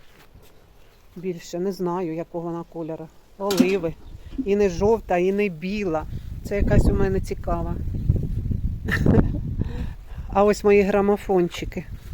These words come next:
Я їх тільки вчора попідв'язувала, от бачите, трішечки теж помотала. Ну, ви знаєте, я очікувала гіршого,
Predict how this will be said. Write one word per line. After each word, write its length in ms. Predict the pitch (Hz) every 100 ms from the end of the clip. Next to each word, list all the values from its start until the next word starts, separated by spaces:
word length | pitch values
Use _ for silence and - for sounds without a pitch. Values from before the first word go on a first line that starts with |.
| - - - -
Я 160 | 190
їх 160 | 185 -
тільки 260 | 196 -
вчора 460 | 190 - 196 185 160 - - - -
попідв'язувала, 880 | 185 190 175 226 262 190 175 170
от 120 | 175 170
бачите, 460 | 190 190 - 160 - - - - - - -
трішечки 500 | 196 - 202 - 208
теж 360 | - 170 -
помотала. 640 | - 180 175 - 160 160 170 - - - - - - - - - - - - - - - - - - - - - - - - - -
Ну, 180 | 208 208
ви 100 | 202
знаєте, 480 | 226 240 214 -
я 240 | 185 214 226
очікувала 600 | 196 214 202 196 196 196
гіршого, 680 | 185 180 - - 170 165